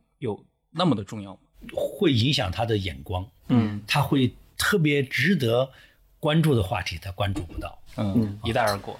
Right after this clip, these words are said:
Speaker 2: 嗯，
Speaker 3: 啊，这个是很要命的一个问题。
Speaker 2: 他，他关注不到。比如说，他对于在新都库什山，呃，山区边缘地带的一个努里斯坦，呃，卡菲里斯坦，这个地方刚刚发生的重大事件，这个地方是最后一批游牧人，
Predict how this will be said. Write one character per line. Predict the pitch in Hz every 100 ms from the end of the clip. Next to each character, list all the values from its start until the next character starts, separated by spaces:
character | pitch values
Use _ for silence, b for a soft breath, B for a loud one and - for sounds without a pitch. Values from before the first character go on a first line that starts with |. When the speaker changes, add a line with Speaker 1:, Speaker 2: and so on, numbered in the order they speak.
| -
Speaker 2:
嗯， | 151
Speaker 3:
啊， | 98 -
这 | - 156
个 | 120
是 | 127
很 | - 107
要 | 113
命 | 107
的 | 107
一 |
个 | 143
问 | 135
题。 |
Speaker 2:
他， |
他 | 101
关 |
注 |
不 | 101
到。 | 101
比 | 110
如 | 107
说， | 113 151 147 B B B
他 | - 147
对 | 156
于 | 120 120 135 139 B B B
在 | 151 139
新 | - 143
都 | 143
库 | 139 147
什 | 127
山， | 131 127 131 131 B B -
呃， | 165 120 117
山 | 101 - 131
区 | 123 143 131 123 - _
边 | 151 139
缘 | 107 110
地 | 123
带 | 117 101
的 |
一 | 101
个 | 110
努 | 107 113
里 | 113
斯 | -
坦， | 98 82 80 B B B B
呃， | - 98
卡 | - 98
菲 | 139
里 | 120
斯 | -
坦， | 143 85 78 - B B
这 | - 202
个 |
地 | 175
方 | 160 160 -
刚 | 208 208
刚 | 202 202
发 | 175 165
生 | 165
的 | 135
重 | 196 139
大 | 117 -
事 | -
件， | 95 95 - _ b b b b -
这 | 143
个 | 117
地 |
方 | 113 101
是 | 110
最 | - 165
后 | - 127
一 | 107 95
批 | - 98
游 | 85 87
牧 | 104
人， | 90 80